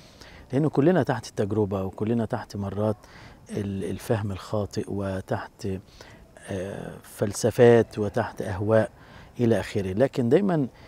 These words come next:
كنيسة مقادة، وضمان الكنيسة هو الروح القدس، مقادة بالروح القدس. و-، وإيماني لما بأؤمن ب-، في قانون الإيمان،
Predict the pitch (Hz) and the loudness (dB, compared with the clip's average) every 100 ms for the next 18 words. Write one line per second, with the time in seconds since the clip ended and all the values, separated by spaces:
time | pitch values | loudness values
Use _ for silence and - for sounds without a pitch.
0 | - - - 127 151 120 113 - - 151 | -20 -10 -2 0 2 2 2 2 6 8
1 | 98 87 - - - - - - 110 110 | 8 0 -12 -20 -20 -20 -20 -10 -2 0
2 | 104 107 120 160 131 101 - 101 - 110 | 2 2 4 4 4 0 -4 -6 -2 0
3 | 135 - 101 120 117 107 113 110 - - | 0 0 0 0 0 0 -2 -4 -8 -12
4 | - - 110 - 127 117 98 101 104 107 | -12 -10 -10 0 2 4 0 -2 -6 -8
5 | - - - - - - - - - - | -12 -16 -14 -16 -20 -20 -20 -20 -20 -20
6 | - - 110 110 107 107 104 104 101 - | -20 -10 0 2 4 4 2 0 -2 -4
7 | 101 110 117 160 190 185 175 143 117 110 | -2 0 4 4 6 4 4 4 2 0
8 | 110 101 135 151 160 123 107 101 95 90 | 0 0 4 4 4 2 2 0 -2 -6
9 | 90 90 101 95 - - 107 117 135 107 | -6 -4 -4 -4 -6 -2 0 4 4 2
10 | 101 101 107 117 160 131 | 0 -2 -2 -2 -2 -4